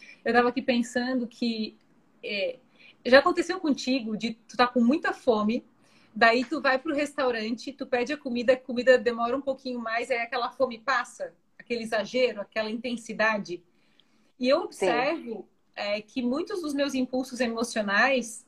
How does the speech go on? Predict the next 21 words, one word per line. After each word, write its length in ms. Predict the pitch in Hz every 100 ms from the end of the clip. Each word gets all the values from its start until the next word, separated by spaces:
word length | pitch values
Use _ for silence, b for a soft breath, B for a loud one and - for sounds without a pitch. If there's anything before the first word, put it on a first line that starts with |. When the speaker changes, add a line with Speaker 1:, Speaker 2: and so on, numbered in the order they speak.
| _ -
Speaker 1:
eles 320 | 240 240 262
depois 500 | 277 269 311 381 -
de 300 | 285 294 -
um 140 | 269 269
tempo, 560 | 294 277 349 202 170 - _ _ _ _ _ _ -
eles 380 | 262 285 294 -
param, 360 | 359 330 370 254
eles 260 | 285 285 -
passam. 420 | 381 339 - 220
Eu 120 | 262
posso 220 | 269 370 339
até 140 | 392
ter 100 | 427
os 120 | 370
mesmos 300 | 277 285 349
pensamentos, 500 | - 302 269 233 339
até 160 | 311 269
sentir 300 | 339 359 403
raiva, 440 | 370 247 196 - - _ _ _ -
mas 280 | 247 240
o, 300 | 277 320 311